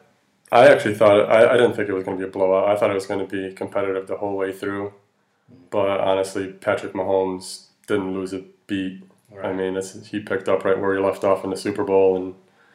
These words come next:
Speaker 1: just crushed the Texans.
Speaker 2: Yeah.
Speaker 1: Um, do you think this game says more about the Texans or about the Chiefs? I mean, do you think it was a bad game by the Texans and a good game by the Chiefs, or is this how we can expect it to be all year?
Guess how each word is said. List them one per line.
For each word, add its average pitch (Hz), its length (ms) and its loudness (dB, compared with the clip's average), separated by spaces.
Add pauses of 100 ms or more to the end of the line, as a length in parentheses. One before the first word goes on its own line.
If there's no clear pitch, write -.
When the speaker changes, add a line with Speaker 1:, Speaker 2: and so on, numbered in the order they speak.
(240)
Speaker 1:
just - 180 -20
crushed - 280 -4
the 104 60 -8
Texans. 95 600 -6 (720)
Speaker 2:
Yeah. 101 320 4
Speaker 1:
Um, 101 280 -6
do 110 80 -4
you 107 60 0
think 107 160 0
this 104 140 -2
game 104 180 2
says 98 240 0
more 104 160 4
about 98 260 0
the - 80 -16
Texans 131 540 -2
or 101 840 2 (300)
about 95 500 0
the 95 280 2
Chiefs? 95 480 -6
I 101 80 -2
mean, 95 160 -4
do 98 80 -4
you 98 80 -4
think 101 240 -4
it 101 60 -2
was 95 120 -4
a 92 280 0 (640)
bad 104 300 2
game 101 180 0
by 98 120 -2
the 98 80 -4
Texans 107 520 -2
and 101 80 0
a 95 60 2
good 101 200 -2
game 101 160 0
by 101 100 0
the 98 100 0
Chiefs, 117 440 -6
or 98 400 -4
is 104 140 -10
this 98 160 -4
how 98 140 2
we 95 260 -2
can 98 220 -4
expect 95 340 -2
it 107 100 -6
to - 60 -16
be 95 160 -4
all 92 240 0
year? 95 220 -6